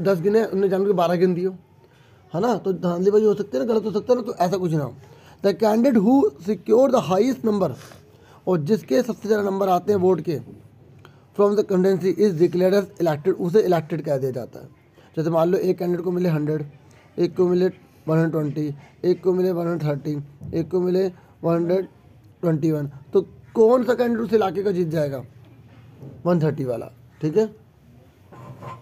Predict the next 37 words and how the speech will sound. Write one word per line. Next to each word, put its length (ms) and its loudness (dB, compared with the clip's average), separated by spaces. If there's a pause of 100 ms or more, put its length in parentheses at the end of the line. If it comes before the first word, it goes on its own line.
(420)
तो 80 0
हम 260 -2
उसे 140 0
बोलेंगे 260 2
elected। 480 -2
क्या 100 -8
बोलेंगे? 260 0
इलेक्टेड। 420 -6 (840)
अब 120 2
आप 120 2
देखिए, 360 2
ये 80 2
question 400 2
है, 160 0 (840)
ठीक 160 2
है, 140 6 (1700)
तो 60 4
अब 80 6
इसके 220 4
answer 360 2
देख 200 4
लीजिए, 320 2
फिर 420 -2 (260)
समझते 380 0
हैं, 140 0
फिर 100 2
करते 360 -6
हैं। 220 -18 (400)
देखिए, 160 2
पहला 340 4
question 320 0
है, 80 4
"What 340 2
do 180 0
you 120 6
understand 580 0
by 360 2